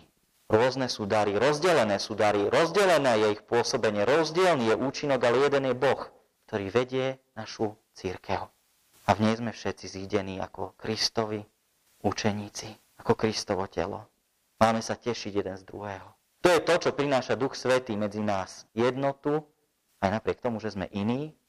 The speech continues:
jednotu, aj napriek tomu, že možno nevieme si hneď so všetkými padnúť a niektorí sú nám sympatickejší ako iní, ale napriek tomu všetkému môžeme mať medzi sebou jednotu, lebo máme jedného Krista, máme jedného Boha,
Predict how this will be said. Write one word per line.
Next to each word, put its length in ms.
jednotu, 720
aj 160
napriek 320
tomu, 240
že 400
možno 240
nevieme 400
si 160
hneď 160
so 80
všetkými 480
padnúť 640
a 80
niektorí 640
sú 160
nám 160
sympatickejší 960
ako 320
iní, 320
ale 240
napriek 480
tomu 160
všetkému 480
môžeme 400
mať 160
medzi 160
sebou 320
jednotu, 320
lebo 240
máme 320
jedného 360
Krista, 440
máme 240
jedného 400
Boha, 320